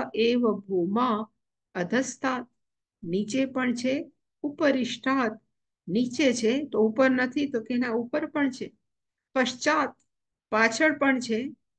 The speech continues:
પુરસ્તાત, આપણી સામે પણ છે, દક્ષિણતઃ, એ દક્ષિણ દિશામાં પણ છે,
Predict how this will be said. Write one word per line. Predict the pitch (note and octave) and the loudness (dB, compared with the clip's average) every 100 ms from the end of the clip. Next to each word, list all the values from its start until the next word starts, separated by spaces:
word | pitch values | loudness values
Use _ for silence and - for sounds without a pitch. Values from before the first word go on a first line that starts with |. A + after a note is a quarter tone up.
| _ _ _ | _ _ _
પુરસ્તાત, | A3 A#3+ C#4 - D4+ D4 - _ _ _ _ - | 0 0 -2 -6 -10 -10 -12 _ _ _ _ -14
આપણી | G#3+ A3 G#3+ | -8 -4 -4
સામે | G#3+ G#3+ B3 D4 | -2 -2 0 -2
પણ | D4 C#4 | -2 -4
છે, | B3 - - _ _ _ _ _ | -4 -10 -16 _ _ _ _ _
દક્ષિણતઃ, | E3+ G3+ A#3+ - D#4 D#4 C#4+ C4+ A#3+ - - _ _ _ _ _ _ - | -2 -2 0 -2 0 2 2 0 -4 -6 -12 _ _ _ _ _ _ -4
એ | B3 B3 | -2 0
દક્ષિણ | F#3+ G#3+ - C#4+ A#3+ | 0 -2 0 2 2
દિશામાં | B3 B3+ C4+ C4 A#3 | 0 2 2 4 0
પણ | A3 F#3 E3+ | -2 -6 -6
છે, | - B3 F#3+ A#3 | -2 -2 -2 -6